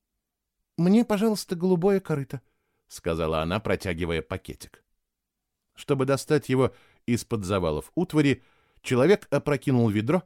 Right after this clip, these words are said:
из которого выпала книжка. Она была необычайно красива,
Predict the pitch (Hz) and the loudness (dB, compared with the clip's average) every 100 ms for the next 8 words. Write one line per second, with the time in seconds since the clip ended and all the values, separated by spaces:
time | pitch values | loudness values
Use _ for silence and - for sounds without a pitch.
0 | _ _ _ _ - 139 - 156 - 180 | _ _ _ _ -4 -4 -2 -2 0 2
1 | 165 160 - - 98 139 - 113 110 69 | 2 0 -2 -8 -2 -2 -2 -4 -6 -12
2 | 62 - - _ _ _ _ _ _ 95 | -14 -18 -20 _ _ _ _ _ _ -2
3 | 117 165 170 175 165 160 147 151 - 175 | 2 2 4 4 6 4 2 -2 -2 -2
4 | 175 - 185 185 - 202 196 - - | -2 -4 -6 -6 -6 -4 -4 -4 -10